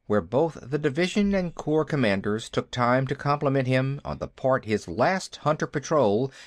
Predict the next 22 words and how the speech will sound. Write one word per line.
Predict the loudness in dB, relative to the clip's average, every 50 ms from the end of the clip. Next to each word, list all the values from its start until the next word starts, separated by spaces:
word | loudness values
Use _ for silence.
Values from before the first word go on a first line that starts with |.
| -10
had | -10 -10 -10 -6
played | -2 2 2 4 4 4 2 0
in | 0 0
the | 0 0
now | 0 0 0 0 2 0 -2 -2
complete | -4 -4 -6 -6 -6 -4 -2 -2 -2 -2 -2 -6 -4
breakthrough. | -4 -4 -4 -6 -8 -12 -12 -12 -12 -16 -20 _ _ _ _ _ _ _ _ _ _ _ _ _ _ _ _ _ _ _ _ _ _
His | _ 0 0 0 2
replacement, | 0 0 0 2 0 0 0 -2 -6 -8 -8 -4 -2
an | -2 0 0
equine-faced | -2 -2 -2 -2 0 2 2 2 0 -2 -2 0 0 0 0 -2 -6 -10 -12
Spaniard | -6 -2 0 2 2 2 0 -2 -4 -6 -6
with | -6 -2 0
an | 0 2
imposing | 2 0 0 -2 0 2 2 2 2 2 0 0 0
display | 0 -2 -4 -2 0 2 4 4 4
of | 2 0
fruit | 0 -2 -2 -2 -2
salad, | -4 -2 0 0 2 0 0 -2 -2 -6
was | -6 -4 -2
there | 0 0 0 -2
too. | -4 -6 -6 -6 -6 -8